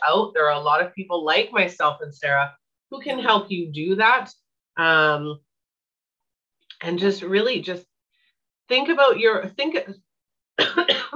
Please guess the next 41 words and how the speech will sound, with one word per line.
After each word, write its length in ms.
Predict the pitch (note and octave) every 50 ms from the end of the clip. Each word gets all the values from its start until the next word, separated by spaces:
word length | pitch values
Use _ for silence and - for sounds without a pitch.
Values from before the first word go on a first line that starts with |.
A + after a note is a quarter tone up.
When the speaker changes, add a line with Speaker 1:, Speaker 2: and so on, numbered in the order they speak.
| C4+
Speaker 1:
one 160 | G#3 G3+ A3+ B3+
of 80 | B3+
the 160 | A#3 G3+ G3+ -
first 240 | G3 F#3 G3 G3 -
steps, 440 | - - D#3+ F#3 G3+ - _ _ _ _ _ _ _ _ _ _ _ -
look 140 | F#3+ F#3
at 120 | F#3 F#3+ F3
your 140 | - D#3 D#3
family. 380 | - C#3 C3 - - - - - _ _ _ _ _ _ _ _ _ _ _ _ _ -
Look 180 | F3+ G3 G3+ G#3
at 80 | G#3+
yourself 640 | F#3+ G3+ A#3 A3+ G#3+ - F#3 E3+ F3 F3+ F3+ - _ -
and 100 | D#3 D#3
look 180 | D3+ D3+ D3+ -
at 60 | -
your 140 | - F3 E3+
family 480 | - D3+ C3+ C3+ C3 C3+ C3+ C3+ B2
and 120 | G#2+ A#2+ A#2 - - C#3+
ask 220 | D3+ D3 - -
yourself, 600 | - E3 D3+ - - C#3 C3+ C3+ C3+ C3 - _ _ -
"Is 220 | C#3+ C3+ C3+ -
this 220 | C3+ C3 - -
what 180 | C3 B2+ - -
you 140 | - - -
want?" 140 | - - - _ _ _ _ _ _ _ _ _ _ _ _ - - _ _ -
Not 220 | B3 C#4 C4 -
your 140 | B3+ B3+ -
family 460 | - C4 B3 B3 A#3+ A#3+ A#3+ A#3 A3+
in 120 | G#3+ G#3+ -
general, 500 | G#3 G3+ G3 F#3+ G3 G3+ G#3 G#3 G3+ G3
but 220 | F3+ F3 E3+ -
the 100 | F#3 F3
way 280 | D#3+ E3 E3+ F3 F#3+ F#3+
that 140 | G3+ G3
it's 240 | F3 - - _ _
going, 420 | - D#3+ D#3 D#3 D#3+ D#3 D#3 D#3+ D#3
the 100 | C#3+ C#3
emotions 640 | C#3 C#3+ D#3 E3+ F#3 G3 G#3 - G3+ F#3+ F#3 F3+
that 140 | - E3+ D3+
it 100 | D#3 D3+
elicits, 880 | C#3+ D3 D3 C#3 C#3 C#3+ C#3+ C#3 - - C#3+ C#3 C3 - - _ -